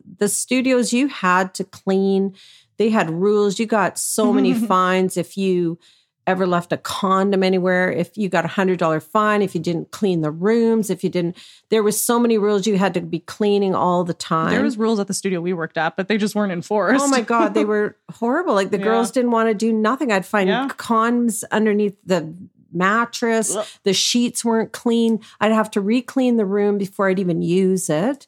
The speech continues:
Speaker 2: Yeah.
Speaker 1: Uh, one girl had just mopped the floor, an older girl that had been in it a long time too. We're just used to that.
Speaker 2: Mm-hmm.
Speaker 1: She mopped the floor. This young new girl that was so busy. She was nineteen, came in,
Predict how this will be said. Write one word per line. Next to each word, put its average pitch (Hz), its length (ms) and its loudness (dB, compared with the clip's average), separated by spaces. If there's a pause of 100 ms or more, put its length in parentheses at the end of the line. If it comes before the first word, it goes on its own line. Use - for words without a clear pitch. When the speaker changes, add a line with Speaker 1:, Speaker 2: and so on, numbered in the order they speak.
Speaker 2:
Yeah. 202 260 -14 (220)
Speaker 1:
Uh, 180 240 2
one 202 300 2
girl 180 680 0 (320)
had 175 240 -2
just 214 260 -2
mopped 175 380 2
the 196 60 -2
floor, 175 240 0
an 185 100 0
older 170 300 0
girl 196 640 -2
that 165 180 0
had 170 140 0
been 165 160 0
in 165 160 0
it 165 100 -2
a 160 60 0
long 160 260 -2
time 156 240 -4
too. 170 260 -4
We're 185 120 0
just 180 260 -4
used 196 320 -2
to 185 100 -4
that. 156 340 -2
Speaker 2:
Mm-hmm. 214 260 -4
Speaker 1:
She 202 160 0
mopped 226 320 2
the 214 60 0
floor. 208 260 -2
This 196 200 -2
young 202 400 2
new 190 220 2
girl 196 300 0
that 151 160 0
was 170 180 -2
so 190 240 0
busy. 185 500 -2
She - 140 -8
was 170 220 -2
nineteen, 180 640 0
came 175 300 -2
in, 175 180 -2